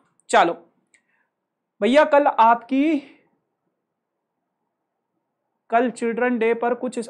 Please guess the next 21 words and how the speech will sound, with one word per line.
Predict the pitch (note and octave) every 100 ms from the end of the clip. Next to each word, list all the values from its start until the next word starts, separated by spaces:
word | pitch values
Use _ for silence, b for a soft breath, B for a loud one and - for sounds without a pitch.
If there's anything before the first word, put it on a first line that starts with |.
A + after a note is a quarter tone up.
| -
अबे, | B3
कल | - C#4+ D#4
है | D#4
क्या | E4
चिल्ड्रंस | F4+ F4 F4 F4+
डे? | F4 B3+ D3+ - -
ओह, | D4+ F4+ A#3 - - _ _ _ _ _
कल | D#4+ G4
है | F4+
क्या | C4+
चिल्ड्रंस | C4+ C4 A#3 A3+
डे? | G3+
<laughs> | B3 G#3+
ओह, | A#3+ B3+
हो, | C#4+
हो, | B3 B3+
हो, | B3 A#3+ A#3
हो, | A3 G3
मुझे | F#3+ A#3
लगा, | E4 D4+ E4 F4+ A#3
ओह, | B3+ A3+ -